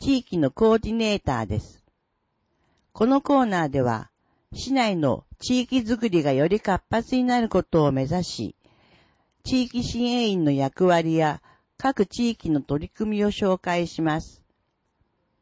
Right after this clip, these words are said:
なお、地域支援員は、各区内の施設を拠点に活動しています。松之山地域、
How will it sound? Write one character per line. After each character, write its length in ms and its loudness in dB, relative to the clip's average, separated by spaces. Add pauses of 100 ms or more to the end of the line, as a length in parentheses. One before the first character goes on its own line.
(420)
な 240 0
お、 160 -4
地 260 -4
域 200 -8
支 200 -8
援 300 -2
員 140 0
は、 240 -4 (420)
各 240 -6
区 160 0
内 220 0
の 240 -2
施 60 -14
設 320 -2
を 100 2
拠 180 -2
点 340 -4
に 220 -6
活 300 -10
動 200 2
し 100 -10
て 120 -4
い 120 0
ま 160 -2
す。 240 -20 (2000)
松 280 -2
之 120 6
山 260 4
地 240 -4
域、 400 -2